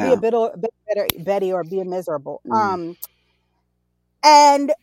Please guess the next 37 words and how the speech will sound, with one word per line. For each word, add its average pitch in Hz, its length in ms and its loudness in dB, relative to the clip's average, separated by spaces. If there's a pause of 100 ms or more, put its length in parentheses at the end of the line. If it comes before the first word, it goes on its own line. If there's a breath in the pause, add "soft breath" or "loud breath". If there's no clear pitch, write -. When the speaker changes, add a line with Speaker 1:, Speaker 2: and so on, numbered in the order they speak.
(260)
Speaker 2:
you 247 320 -4
know, 247 420 4
the 226 180 4
sense 370 380 -6
of 254 120 -2
self-worth 233 680 -2
with 208 460 -4 (120)
the, 196 340 -12
the 196 160 -4
p-, - 260 -16
individuals 214 500 -6
who 247 240 -12
are 170 280 -8 (480)
envious 214 540 -2 (260)
is 220 120 -2
a 247 80 -2
bit 233 180 6
unstable. 202 680 -6 (520)
So 247 440 0
it 226 180 -2
kinda 285 320 -4
short 240 300 -10
circuits 226 360 -8
their 214 240 -4 (380)
kind 220 260 -8
of 190 80 -10
ability 196 600 -4
to 196 80 -8
love 185 300 -2
others 175 420 -6
and, 170 260 -12
and 175 240 -10
rejoice 185 480 -4
with - 140 -14
them. 170 160 -8
And, 165 180 -12
and, 190 180 -14